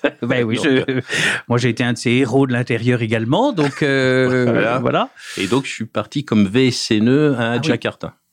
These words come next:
Speaker 1: D'accord.
Speaker 2: Et alors, euh, pour, euh,
Speaker 1: Donc plutôt héros de l'extérieur, en l'occurrence,
Speaker 2: voilà, j'ai
Speaker 1: non ?
Speaker 2: eu la chance de, de,
Speaker 1: Mm.
Speaker 2: bah, de partir à l'étranger.
Speaker 1: Oui.
Speaker 2: Et là, je travaillais dans le, dans le secteur parapétrolier, donc quand même lié à
Speaker 1: C'était
Speaker 2: mes,
Speaker 1: logique.
Speaker 2: à mes études, qui
Speaker 1: Oui.
Speaker 2: consistaient,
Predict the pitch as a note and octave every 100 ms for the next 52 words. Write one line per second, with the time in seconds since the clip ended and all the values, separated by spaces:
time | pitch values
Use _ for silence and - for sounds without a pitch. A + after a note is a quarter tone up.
0 | _ _ - - - F3+ - - - F#2+
1 | G#2+ A2 G2+ F2+ - G2 E2+ - - -
2 | G#2+ B2 A2+ G2+ G2 G2 F#2+ F#2+ A#2+ F3+
3 | D3+ C3+ F#3 C3+ A#2+ D#3+ - C#3+ - A2
4 | G#2+ G#2 G#2+ B2 G#2 F#2+ E2 E2+ G#2+ G2
5 | F#2+ G#2 - G#2+ G#2 G2+ E2+ D2+ E2+ D#2+
6 | D#2 D#2+ D2+ D#2+ C#2+ - - - - -
7 | F2+ D#2+ D#2 - E2 E2+ A2 C#3+ E3 -
8 | C3+ A#2 B2 G#3 A3+ _ _ - - F#2+
9 | G#2 - - F2 F2+ G#2 F2+ E2+ - -
10 | F2 E2 E2 - - G2 - D#2+ D#2 -
11 | D2+ - E2 B2 A#2+ E2 - G#2 G2 F2+
12 | G2 F#2+ F2 E2+ D#2+ C3+ F3 F#2 F#2 F2+
13 | F#2+ - B2 C3 - G#2 G#2 D3 F3 F#3
14 | - - - A#2+ B2+